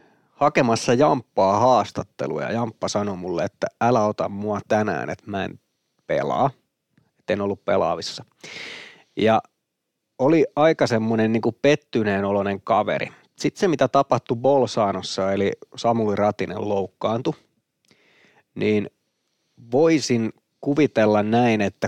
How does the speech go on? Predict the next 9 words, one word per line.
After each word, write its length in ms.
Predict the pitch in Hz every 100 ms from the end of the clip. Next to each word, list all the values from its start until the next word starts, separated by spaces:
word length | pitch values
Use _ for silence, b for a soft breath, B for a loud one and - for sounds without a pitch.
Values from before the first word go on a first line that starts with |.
| -
kukaan 520 | - - 139 110 101
ei 240 | 101 104 107
ehkä 340 | 117 - 101
olisi 240 | 104 101
antanut 500 | 120 135 113 98 104
Jampalle 480 | 131 143 113 95 104
niin 320 | 110 139 120
paljon 400 | - 92 98 98
peliaikaa, 960 | - 123 123 107 92 87 95 - 90